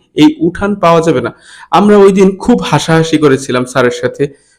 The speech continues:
খুব মজা করেছিলাম বিষয়টা নিয়ে যে, "স্যার, কি বলতেছেন আপনি? উঠান পাওয়া যাবে না, এটা কেমন কথা হইল?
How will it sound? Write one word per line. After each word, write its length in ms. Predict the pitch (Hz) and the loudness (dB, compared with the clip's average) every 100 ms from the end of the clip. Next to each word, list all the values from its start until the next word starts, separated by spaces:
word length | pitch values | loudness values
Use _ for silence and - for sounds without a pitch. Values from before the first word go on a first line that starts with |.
| _ | _
খুব 180 | 208 175 | -2 2
মজা 240 | 170 185 | 2 4
করেছিলাম 420 | 196 190 185 165 | 4 2 2 2
বিষয়টা 380 | 147 139 143 131 | 2 2 0 2
নিয়ে 180 | 127 123 | 0 -2
যে, 80 | 131 | -2
"স্যার, 220 | 180 165 | -2 -2
কি 180 | - 180 | -2 -2
বলতেছেন 460 | 190 190 185 156 | 0 -2 -2 -2
আপনি? 360 | 139 - 131 127 _ _ _ - | -4 -4 -8 -10 _ _ _ -4
উঠান 300 | 160 170 160 | 0 2 2
পাওয়া 220 | 156 160 | 4 4
যাবে 200 | 165 151 | 2 2
না, 80 | 143 | 2
এটা 120 | 143 | 0
কেমন 340 | 151 170 170 | 0 0 2
কথা 240 | 147 139 131 | 0 -4 -2
হইল? 260 | 127 123 | 0 0